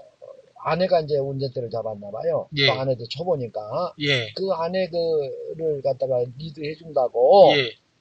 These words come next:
Speaker 1: 뒤에 있다가
Speaker 2: 예.
Speaker 1: 남편이 이리 돌려 저리 돌려 이렇게 하다가
Speaker 2: 예.
Speaker 1: 그냥 엑셀을 밟아버린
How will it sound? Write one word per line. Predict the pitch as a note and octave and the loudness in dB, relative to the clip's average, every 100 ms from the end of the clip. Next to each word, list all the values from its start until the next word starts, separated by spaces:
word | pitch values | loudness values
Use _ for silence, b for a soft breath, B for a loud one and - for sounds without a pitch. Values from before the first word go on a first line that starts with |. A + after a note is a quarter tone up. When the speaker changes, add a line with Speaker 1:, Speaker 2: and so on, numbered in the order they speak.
| _ | _
Speaker 1:
뒤에 | F#3 G#3 F#3 | -2 -2 -2
있다가 | C#3 B2+ G#2+ F2 _ - | 4 4 2 -8 _ -6
Speaker 2:
예. | D3+ C3 | -2 -2
Speaker 1:
남편이 | C3 C3+ D3 C#3 E3+ | -4 -4 -6 -6 -8
이리 | F3 | -4
돌려 | E3 E3 E3 | -2 0 -2
저리 | D#3+ D#3+ D#3+ | -4 -4 -2
돌려 | E3+ E3 | -6 -6
이렇게 | D#3 D#3+ C#3+ D#3 | -12 -14 -8 -6
하다가 | C#3+ E3+ E3+ G3 - - _ D#3 | -4 -2 2 2 2 -4 _ -4
Speaker 2:
예. | C#3+ | -2
Speaker 1:
그냥 | B2 G#3 | 2 2
엑셀을 | E3 E3 D3 | 2 -2 -8
밟아버린 | A#2 A2 | -6 -8